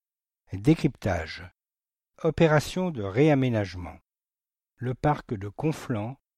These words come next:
et la rue du Séminaire de Conflans. Depuis début février,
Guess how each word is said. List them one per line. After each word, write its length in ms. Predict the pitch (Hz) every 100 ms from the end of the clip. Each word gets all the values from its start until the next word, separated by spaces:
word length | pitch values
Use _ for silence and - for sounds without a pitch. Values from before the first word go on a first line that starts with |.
| _
et 120 | 135
la 160 | 127 123
rue 220 | 123 160
du 140 | 117
Séminaire 640 | 101 - 135 123 123 143 123
de 120 | 127
Conflans. 500 | 127 110 - 95 78 _ _ _ _ _ _ _ _ -
Depuis 520 | 117 135 - 156 147
début 300 | 131 156 185
février, 600 | 190 151 120 110 120 165